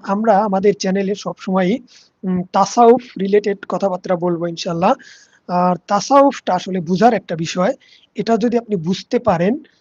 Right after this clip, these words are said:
আহ, তাহলে আপনার মধ্যে সংশয় কেটে যাবে, কারণ এখানে শরিয়ত এবং তাসাউফ দুইটাই বুঝতে হবে। আপনি যদি শরিয়ত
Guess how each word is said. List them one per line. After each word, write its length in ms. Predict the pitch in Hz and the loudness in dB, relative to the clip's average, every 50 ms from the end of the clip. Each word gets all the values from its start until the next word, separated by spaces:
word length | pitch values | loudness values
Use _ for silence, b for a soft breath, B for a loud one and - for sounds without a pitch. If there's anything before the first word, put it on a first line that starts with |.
| b b _ - | b b _ -8
আহ, 160 | 202 175 160 | -6 -6 -6
তাহলে 460 | - - 180 170 196 226 208 220 302 | -4 -4 -2 -2 0 0 0 -2 -2
আপনার 480 | 320 - 190 - - 180 170 175 175 175 180 - _ _ _ _ _ _ _ - | -4 -6 -8 -8 -6 -4 -2 -2 -2 -2 -4 -8 _ _ _ _ _ _ _ -6
মধ্যে 380 | 190 185 160 143 - 190 202 285 - 508 - | -6 -6 -6 -4 -4 -4 -4 -4 -4 -8 -10
সংশয় 360 | - 214 185 175 160 - 175 170 | -6 -4 -4 -4 -4 -4 -6 -6
কেটে 220 | - 170 - 160 | -6 -8 -8 -6
যাবে, 300 | 151 160 151 165 196 262 - b b b b b b b b b b b | -6 -4 -2 2 0 0 0 b b b b b b b b b b b
কারণ 220 | - 190 196 202 | 0 2 2 2
এখানে 220 | 214 202 285 277 294 | 0 0 -2 -4 -6
শরিয়ত 560 | - - - 190 196 202 208 226 240 262 262 254 _ _ _ | -6 -8 -2 0 2 2 6 6 4 4 4 -2 _ _ _
এবং 420 | - 190 175 160 170 175 202 233 247 - - | -8 -8 -6 -4 -2 -2 -2 -4 -6 -6 -4
তাসাউফ 540 | 202 180 170 - - 208 175 170 185 247 247 - - _ _ _ _ _ _ _ _ - - | -2 -2 -2 0 0 0 0 0 -2 -4 -8 -10 -20 _ _ _ _ _ _ _ _ -10 -4
দুইটাই 340 | 156 202 220 202 247 262 247 | -2 0 2 2 2 2 2
বুঝতে 300 | 180 180 - - - 165 | 0 -2 -8 -8 -10 -10
হবে। 280 | 127 120 120 _ _ _ _ _ _ _ _ _ _ _ _ _ _ _ _ _ _ _ - | -8 -10 -12 _ _ _ _ _ _ _ _ _ _ _ _ _ _ _ _ _ _ _ -6
আপনি 300 | - 196 190 233 240 269 | -4 -4 -2 0 -2 0
যদি 400 | 208 208 208 170 185 196 254 - b b b b b b - | 2 0 0 0 0 -2 -4 -4 b b b b b b -18
শরিয়ত 500 | - - - 214 226 226 240 269 269 | -8 -2 2 2 4 4 4 4 2